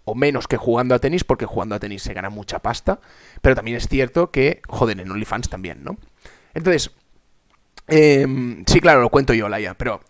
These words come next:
hace más gracia si se ve, si se ve la noticia, queda más profesional, ¿no? Entonces, mi pregunta es, para todos, para los que me estáis viendo, intentad contestar todos si se puede, si no, pues no pasa nada.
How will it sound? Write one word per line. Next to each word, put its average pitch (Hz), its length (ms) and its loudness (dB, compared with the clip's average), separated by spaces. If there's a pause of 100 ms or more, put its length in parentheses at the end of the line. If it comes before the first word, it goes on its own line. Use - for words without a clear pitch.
hace - 160 -2
más 135 140 -2
gracia 127 260 0
si 123 160 -6
se - 140 -4
ve, 101 260 -8
si - 140 -8
se 110 100 -6
ve 110 80 -4
la 139 80 -2
noticia, 117 320 -4
queda 120 120 -6
más 139 100 -6
profesional, - 560 -4
¿no? - 140 -14 (200)
Entonces, 165 240 4
mi 190 140 4
pregunta 196 420 6
es, 113 180 0 (220)
para 156 220 8
todos, 160 220 8
para 147 140 8
los 143 120 6
que - 80 0
me 175 80 2
estáis 196 260 4
viendo, 110 320 -2
intentad 156 380 0
contestar 135 420 0
todos 110 220 -2
si 117 100 -10
se - 140 -8
puede, - 260 -8
si 101 140 -6
no, 139 220 -4 (500)
pues - 120 -10
no 113 80 -4
pasa - 200 0
nada. - 240 -20